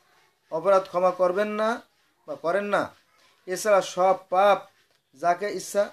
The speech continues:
ক্ষমা করেন, এবং কেউ আল্লাহর অংশী করলে সে ভীষণভাবে পথভ্রষ্ট। আল্লাহ পাক বলছেন কে, যে আমার তো কোনো কিছুর অভাব নাই, তাই না? আমি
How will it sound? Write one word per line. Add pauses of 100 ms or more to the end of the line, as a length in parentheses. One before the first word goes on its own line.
ক্ষমা
করেন, (160)
এবং (540)
কেউ
আল্লাহর
অংশী
করলে (540)
সে (120)
ভীষণভাবে (540)
পথভ্রষ্ট। (1200)
আল্লাহ
পাক (100)
বলছেন
কে, (320)
যে (180)
আমার (640)
তো (120)
কোনো
কিছুর (100)
অভাব (120)
নাই, (580)
তাই
না? (1300)
আমি